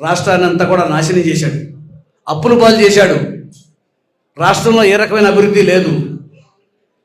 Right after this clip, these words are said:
ముఖ్యంగా నిరుద్యోగ సమస్య. మన విడిపోయిన రాష్ట్రానికి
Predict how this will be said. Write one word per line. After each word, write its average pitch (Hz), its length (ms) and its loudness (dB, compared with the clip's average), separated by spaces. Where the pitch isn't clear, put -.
ముఖ్యంగా 240 420 0
నిరుద్యోగ 226 480 2
సమస్య. 208 720 0
మన 175 120 0
విడిపోయిన 214 540 2
రాష్ట్రానికి 220 920 -2